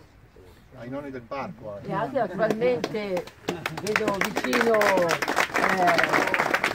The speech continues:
Speaker 2: le altre persone che forse perché sono anche in pensione,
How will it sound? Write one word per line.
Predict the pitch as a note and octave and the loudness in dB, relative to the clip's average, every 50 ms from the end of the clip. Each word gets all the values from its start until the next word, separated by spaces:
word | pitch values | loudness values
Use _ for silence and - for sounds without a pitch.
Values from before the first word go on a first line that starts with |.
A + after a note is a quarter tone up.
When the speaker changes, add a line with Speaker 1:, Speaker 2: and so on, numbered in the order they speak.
| - - - - - - - - - - - - - - - | 0 0 0 0 0 0 0 0 0 0 0 0 0 2 4
Speaker 2:
le | A3 | 6
altre | A#3+ C#4+ D#4+ - D4+ D4 C#4+ - | 6 6 6 6 6 4 4 4
persone | D4+ C4+ B3 - - - D4 D4 C#4+ C4+ A#3 - F#3+ F3+ - - - - - - - - - - - - - - - | 4 2 2 2 2 6 6 8 8 8 6 4 2 0 0 0 -2 -4 -4 -6 -6 -4 -4 -4 -2 -2 -2 0 4
che | B3 C4+ C4 - - - - - - - - - D4 - - C4+ | 4 4 4 4 0 -2 -2 -2 -4 -2 -2 0 0 0 4 8
forse | E4 F#4 D#4 - - D#4 | 8 8 8 6 4 2
perché | D4 C#4 C4 - C#4 C4+ - | 4 2 4 4 2 2 2
sono | C4 B3+ B3+ | 2 4 6
anche | B3+ B3+ B3 - B3+ | 6 6 4 4 2
in | A#3 A3+ - | 2 2 2
pensione, | A#3 A3+ A3+ G3 - - A3+ A3+ A3 G#3 F#3+ F3+ G3 G#3 B3 C#4+ D#4 | 0 0 -2 -2 -4 -4 -2 -2 0 0 0 0 0 -2 -2 -2 -4